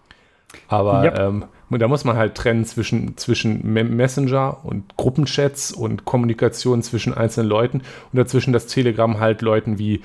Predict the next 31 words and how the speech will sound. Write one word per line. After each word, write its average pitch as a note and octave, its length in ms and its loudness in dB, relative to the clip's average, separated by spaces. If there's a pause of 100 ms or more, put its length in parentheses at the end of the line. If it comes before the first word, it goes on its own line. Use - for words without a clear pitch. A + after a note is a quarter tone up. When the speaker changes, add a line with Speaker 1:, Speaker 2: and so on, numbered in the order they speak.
(140)
Speaker 1:
früher A#2 320 0
noch G#2+ 160 -2
Attila A2+ 300 0
Hildmann A2 440 2
und G2+ 140 -2
jetzt A2 260 0
den G#2+ 80 2
ganzen G#2 460 0 (380)
geistigen G#2+ 680 0 (500)
Brüdern A2 580 0 (680)
von A2+ 200 2
ihm, A2+ 300 2
äh, - 300 -4
halt G#2+ 260 0
die A2+ 60 -2
Möglichkeit A2+ 540 0
geben, G#2+ 420 0 (100)
Plattformen G#2+ 640 0
und, G#2+ 320 -6 (360)
äh, - 60 -8
als - 200 -4
Plattform G2 520 0
die G#2 140 -8
Möglichkeit G#2 460 -2
geben, G#2 220 0
Zehntausende G#2+ 600 0
und F#2+ 120 -4
Hunderttausende G2+ 560 0
Leute G2 280 -4
zu G#2+ 160 -4
erreichen. G2 420 -2